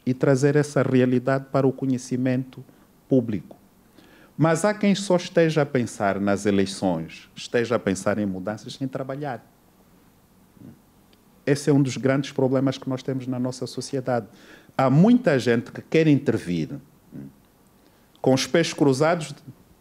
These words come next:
com o telefone na mão, não é? A mandar mensagens, a mandar bocas, mas sem ter noção do que realmente se passa no país. E à espera que alguém faça o trabalho.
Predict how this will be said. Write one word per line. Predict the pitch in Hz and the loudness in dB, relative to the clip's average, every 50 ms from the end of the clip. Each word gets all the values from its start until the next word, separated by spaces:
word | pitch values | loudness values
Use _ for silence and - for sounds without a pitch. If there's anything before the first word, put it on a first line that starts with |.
| _ _ _ _ _ _ _ _ - - _ | _ _ _ _ _ _ _ _ -20 -20 _
com | - 117 117 | -2 -2 -2
o | 110 | -2
telefone | 110 - 127 123 - - 139 131 127 | -4 -8 -10 -10 -2 0 0 0 0
na | 123 120 120 | -2 -4 -4
mão, | 123 127 139 170 202 208 | -4 -4 -4 -6 -6 -8
não | 196 170 135 123 123 | -10 -10 -10 -10 -12
é? | 139 165 165 151 - | -12 -14 -16 -18 -18
A | - 107 | -14 -10
mandar | 113 113 117 120 120 123 | -10 -8 -4 -4 -4 -4
mensagens, | 127 120 117 - - 156 165 175 156 139 | -4 -8 -12 -10 -10 -10 -8 -8 -10 -10
a | 139 127 | -8 -8
mandar | 127 120 120 120 127 131 | -6 -6 -6 -6 -6 -4
bocas, | 127 143 151 160 156 - 175 170 - - - _ _ _ _ _ _ _ _ _ | -2 0 0 0 -2 -6 -12 -14 -14 -18 -20 _ _ _ _ _ _ _ _ _
mas | 190 208 208 202 | 0 0 0 0
sem | - 214 220 220 | -2 -2 -2 -2
ter | 214 - 214 208 202 | -6 -8 -10 -10 -8
noção | 202 202 202 202 202 202 202 | -8 -8 -8 -10 -12 -12 -14
do | 202 | -14
que | 202 - - - - | -16 -20 -20 -20 -18
realmente | 196 202 196 196 196 196 196 202 202 196 | -14 -12 -12 -12 -12 -14 -14 -16 -18 -20
se | - | -20
passa | - - 196 190 190 190 190 | -18 -18 -16 -16 -16 -18 -18
no | 190 196 | -18 -18
país. | 190 190 202 196 208 196 185 - - - - _ _ _ _ _ _ _ _ _ _ _ _ _ _ _ _ _ _ _ _ _ _ _ _ _ _ _ - | -16 -16 -16 -16 -16 -18 -18 -20 -20 -20 -20 _ _ _ _ _ _ _ _ _ _ _ _ _ _ _ _ _ _ _ _ _ _ _ _ _ _ _ -6
E | 202 214 | 0 0
à | 196 | 0
espera | 160 - - - - 147 143 147 | 0 0 0 2 2 4 4 2
que | 143 147 | 2 2
alguém | 170 156 160 160 175 180 | 2 2 2 2 0 0
faça | 175 185 180 175 185 185 - 190 | 0 -2 -2 -2 -2 -4 -10 -12
o | 185 185 | -12 -10
trabalho. | 185 202 190 185 196 202 185 175 175 | -8 -6 -4 -2 0 0 -2 -2 -4